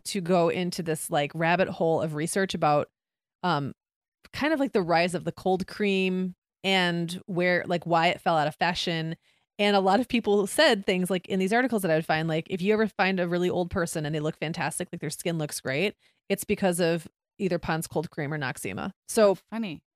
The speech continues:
Speaker 1: I, I don't know. I can't confirm that that was all just, an-, you know, just, uh,
Speaker 2: So why are we not
Speaker 1: anecdotal.
Speaker 2: still using it? Is it bad
Speaker 1: Right?
Speaker 2: for you? This is
Speaker 1: Well,
Speaker 2: my
Speaker 1: no. And remember
Speaker 2: Hmm.
Speaker 1: how minty and cool it would feel?
Speaker 2: Yes.
Speaker 1: I think,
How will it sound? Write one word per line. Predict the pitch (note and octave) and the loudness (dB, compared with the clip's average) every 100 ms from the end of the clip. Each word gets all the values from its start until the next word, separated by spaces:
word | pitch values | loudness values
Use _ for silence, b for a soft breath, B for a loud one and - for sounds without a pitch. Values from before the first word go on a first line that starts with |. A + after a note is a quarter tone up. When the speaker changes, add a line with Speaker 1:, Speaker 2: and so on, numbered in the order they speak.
| - | -2
Speaker 1:
I, | F#3 - | 0 2
I | |
don't | F#3+ F#3+ | 0 2
know. | G3 G3+ | 2 4
I | G#3 | 2
can't | - A3 G3+ - - _ _ _ _ - | 0 -2 -2 -8 -20 _ _ _ _ -2
confirm | G3 F#3 - G3 G3+ G#3+ A3 A3 | -2 0 2 4 4 4 2 0
that | F3+ F3 | -2 0
that | F3+ | 0
was | E3+ | 4
all | F#3 F#3 | 4 4
just, | F3+ | 2
an-, | - F3 E3+ | -2 -2 -2
you | F#3 | -2
know, | D#3 D#3+ D#3+ | -2 -4 -6
just, | F3+ E3+ - E3+ | -8 -8 -4 0
uh, | D#3 D#3+ D#3+ _ | 0 0 -4 _
Speaker 2:
So | - B3 | -2 0
why | G#3+ A3 G#3+ | 2 4 4
are | A#3+ - | 4 2
we | A#3+ | 0
not | G#3+ | 2
Speaker 1:
anecdotal. | G3 D#3+ F#3+ | 2 2 0
Speaker 2:
still | G3+ | -2
using | F3+ F#3+ F#3+ D#3+ | -4 -6 -6 -6
it? | C3 D3+ | -6 -6
Is | E3+ | -6
it | C3 | -4
bad | C#3 | 2
Speaker 1:
Right? | G3+ G#3 F#4 G#3 | 6 6 4 0
Speaker 2:
for | C4 | -6
you? | - - | -10 -10
This | G3+ | -8
is | G3 - | -6 0
Speaker 1:
Well, | B3+ | 2
Speaker 2:
my | B3 | 4
Speaker 1:
no. | C4+ G4+ C5+ F3 E3+ F#3+ _ _ _ _ _ - | 2 4 2 2 0 -6 _ _ _ _ _ 0
And | C4 | 4
remember | D4 G4 | 4 4
Speaker 2:
Hmm. | |
Speaker 1:
how | A4+ | 4
minty | D4+ A3+ A3+ D4+ | 6 4 4 0
and | C4 | 0
cool | - G3+ F#3 | 0 2 4
it | - | 2
would | C4+ | -2
feel? | - D#4 F4 F#4 | -2 0 0 2
Speaker 2:
Yes. | F#4 - | 0 2
Speaker 1:
I | D#4 D#4+ | 4 4
think, | F#4 G4 | 2 -2